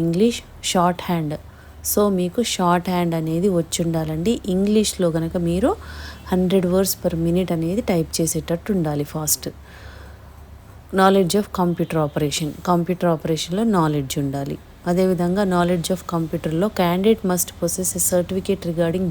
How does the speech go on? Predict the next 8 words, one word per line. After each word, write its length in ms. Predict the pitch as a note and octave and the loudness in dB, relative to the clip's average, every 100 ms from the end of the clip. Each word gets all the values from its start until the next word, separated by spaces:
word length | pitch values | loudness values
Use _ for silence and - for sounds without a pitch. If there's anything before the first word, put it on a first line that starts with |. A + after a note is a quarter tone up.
| D#3+ | 2
basic 300 | F3 F3 F3+ F3 | 0 0 -6 -4
knowledge 320 | E3+ E3 D3 A3 | -2 -2 -4 -6
of 40 | - | -4
computer 460 | E3 D#3+ E3 D#3+ C#4+ - - - - - F#3 | -4 -2 -4 -2 -2 -4 -16 -18 -18 -8 0
as 80 | G3+ F#3+ | 0 2
prescribed 460 | F3 - - F3 D#3+ | -2 -2 0 0 2
by 100 | D#3+ | 0
the 60 | D#3+ | 2